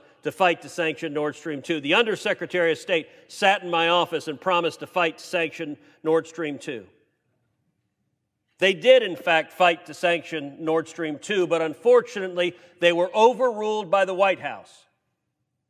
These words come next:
which made a political decision to give in to Putin.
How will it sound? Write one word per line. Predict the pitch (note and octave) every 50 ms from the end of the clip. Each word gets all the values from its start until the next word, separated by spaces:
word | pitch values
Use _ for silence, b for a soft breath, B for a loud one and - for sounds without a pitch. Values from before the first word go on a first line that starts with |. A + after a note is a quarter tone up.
| _ _ _ _ _ _ _ _ _ _ _ _
which | D#3+ E3 - -
made | F#3+ G3+ G#3 G3+
a | F#3+ F3+ D#3+
political | - - F3+ F3+ E3+ F#3 A#3 B3+ A#3+ - - G3+ G3
decision | E3+ E3+ - - E3+ E3 D3+ C#3+ A#2+ B2+ C3+ C3+ C#3+ C#3+ _ _ _ _ _ _ _ _ _ _ _ _ _ _ _ _ _ _ _ _ _
to | - D#3+
give | C3 D#3+ E3+ E3 D#3
in | D#3+ D3+ D3
to | D3
Putin. | - D#3 C#3 A#2 - -